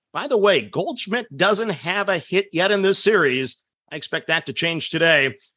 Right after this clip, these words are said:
I'm on the Cardinals over the two and a half at a minus one thirty-five. Next up on the card, we're gonna play an under. Yeah, I refuse to play all overs,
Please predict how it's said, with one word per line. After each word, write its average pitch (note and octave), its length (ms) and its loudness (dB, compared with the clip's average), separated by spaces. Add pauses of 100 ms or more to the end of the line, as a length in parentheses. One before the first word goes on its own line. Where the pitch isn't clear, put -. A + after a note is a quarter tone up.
(120)
I'm F#3+ 120 2
on B3 80 2
the G3 60 2
Cardinals A3+ 600 0
over D3 140 -4
the D#3 80 -6
two G#3+ 180 -2
and G#3 80 2
a E3+ 40 4
half F3+ 400 2 (160)
at D#3+ 60 -4
a D#3 40 -4
minus C#3+ 480 -4 (120)
one A2 180 -10
thirty-five. B2+ 720 -2 (480)
Next G#3+ 240 -2
up A3 140 2
on A3 80 2
the G3+ 80 2
card, G#3 400 2 (200)
we're C3+ 140 -10
gonna A#3 120 -12
play A3+ 180 0
an G#3 60 4
under. G#3 420 2
Yeah, F3 260 2
I F3 100 2
refuse G3+ 540 -4
to F#3+ 80 -2
play A3 260 2
all G#3 200 4
overs, E3 520 2